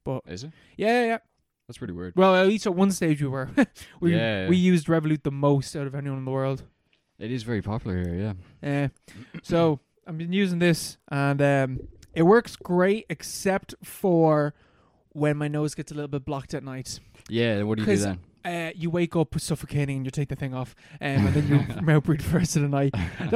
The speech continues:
Speaker 1: doesn't happen every night, but it happens some nights. I think that, like, my, 'cause the book was talking about, like, how if you don't nose breathe, like, all the time,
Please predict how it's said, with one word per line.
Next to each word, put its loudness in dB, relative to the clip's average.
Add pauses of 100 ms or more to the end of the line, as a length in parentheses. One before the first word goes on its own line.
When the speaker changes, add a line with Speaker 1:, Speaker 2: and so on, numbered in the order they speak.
Speaker 1:
doesn't 2
happen 4
every 6
night, 6
but 6
it 6
happens -2
some -2
nights. -2 (100)
I 2
think -4
that, -4
like, -4
my, 0 (960)
'cause -8
the -4
book 4
was -2
talking 0
about, -2
like, -6
how -2 (240)
if -2
you 4
don't -2 (580)
nose 4
breathe, 2
like, -2
all 2
the 2
time, -4